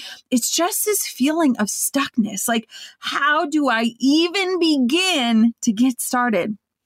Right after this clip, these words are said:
What I say to that is just start anywhere. Literally just start and then keep going. Earlier this year, I led a thousand entrepreneurs through the K B B program. It was insane and amazing.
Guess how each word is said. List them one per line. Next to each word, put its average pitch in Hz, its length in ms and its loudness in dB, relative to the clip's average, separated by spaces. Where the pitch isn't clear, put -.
What 262 140 2
I 370 140 2
say 294 300 2
to 277 160 2
that 233 340 0
is 190 360 0
just 220 280 0
start - 320 -4
anywhere. 233 600 0
Literally 302 500 0
just 294 340 2
start 240 320 0
and 220 180 4
then 214 160 4
keep 208 280 0
going. 175 400 0
Earlier 269 400 0
this 240 240 -2
year, 196 180 2
I 185 140 -2
led 190 300 -2
a 185 100 -4
thousand 208 540 -2
entrepreneurs 175 760 -2
through 254 320 2
the 233 100 -2
K 233 220 2
B 208 160 4
B 196 140 2
program. 180 600 -2
It - 120 -6
was 190 240 -2
insane 196 560 2
and 175 100 -2
amazing. 175 400 0